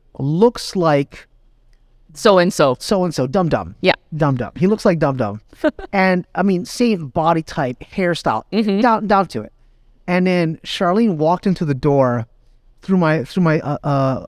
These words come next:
Speaker 1: our mutual door, stopped dead in her tracks.
Speaker 2: Yeah.
Speaker 1: Asked one of our other students, Jie Ying, "Who is Mister Cam talking to?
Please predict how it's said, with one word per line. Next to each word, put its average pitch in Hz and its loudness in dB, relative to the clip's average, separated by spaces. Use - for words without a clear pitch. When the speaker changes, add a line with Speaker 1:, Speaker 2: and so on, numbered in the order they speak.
Speaker 1:
our 147 0
mutual 156 2
door, 131 2
stopped - -6
dead 180 4
in 208 0
her 190 -2
tracks. 147 -4
Speaker 2:
Yeah. 156 0
Speaker 1:
Asked 196 -2
one 202 0
of 175 -2
our 170 4
other 175 4
students, 151 0
Jie 143 2
Ying, 127 0
"Who - -6
is 165 0
Mister 143 0
Cam 127 -2
talking 104 -8
to? 120 -6